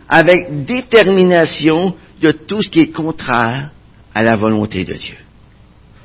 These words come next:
C'est simple, hein ? S'il y a quelque chose dans ma vie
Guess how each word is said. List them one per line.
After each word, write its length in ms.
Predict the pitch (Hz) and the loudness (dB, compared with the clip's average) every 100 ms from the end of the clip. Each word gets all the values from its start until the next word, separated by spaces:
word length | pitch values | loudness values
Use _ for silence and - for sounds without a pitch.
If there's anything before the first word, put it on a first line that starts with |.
| - - _ - - - - _ - _ _ _ _ - _ - - - | -20 -20 _ -20 -20 -20 -20 _ -20 _ _ _ _ -20 _ -20 -20 -12
C'est 100 | 170 | -8
simple, 300 | - 262 - | -8 -8 -14
hein ? 60 | - _ _ _ _ _ _ _ _ - - - - - | -20 _ _ _ _ _ _ _ _ -20 -20 -20 -20 -10
S'il 140 | 151 | -6
y 20 | |
a 40 | 151 | -2
quelque 320 | 175 185 180 | -2 -2 -4
chose 400 | - 185 160 117 | -2 0 0 0
dans 180 | 98 101 | -2 -2
ma 180 | 131 | -2
vie 360 | 165 170 147 | -4 -8 -8